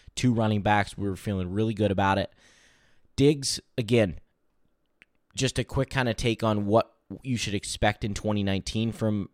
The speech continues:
the Vikings receivers. I think it's very similar to what we saw last year. Both guys are gonna be very productive.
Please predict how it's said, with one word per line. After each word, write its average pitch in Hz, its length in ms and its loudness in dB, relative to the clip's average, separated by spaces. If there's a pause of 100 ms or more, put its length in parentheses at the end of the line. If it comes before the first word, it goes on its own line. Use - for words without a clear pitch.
(160)
the 101 60 -8
Vikings 107 440 0
receivers. 110 600 -2
I 101 80 -2
think 110 220 -4
it's 101 140 -8
very 104 280 2
similar 101 380 0
to 98 60 2
what 92 140 0
we 98 60 -2
saw 95 220 -2
last 87 380 0
year. - 180 -8 (600)
Both 117 240 0
guys 113 260 4
are 110 40 0
gonna 104 160 0
be 104 140 0
very 107 240 2
productive. 107 600 0